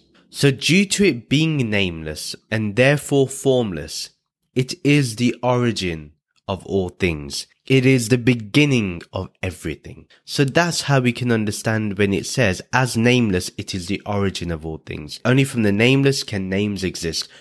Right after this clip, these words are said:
Only from the formless can forms exist. And let me use an analogy of a piece of paper.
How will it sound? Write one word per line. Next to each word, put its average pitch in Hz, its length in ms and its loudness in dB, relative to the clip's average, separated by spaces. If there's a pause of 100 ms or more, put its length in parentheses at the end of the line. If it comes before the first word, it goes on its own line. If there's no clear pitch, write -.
(120)
Only 120 200 2
from 113 200 -2
the 95 80 2
formless 139 600 2 (160)
can 107 120 2
forms 101 400 2
exist. 80 680 -4
And 123 180 4
let 156 240 2
me 139 140 4
use 120 360 4
an 113 160 0
analogy 107 560 2
of 95 140 0
a 95 60 -8
piece - 340 -8
of - 160 -12
paper. 139 520 -2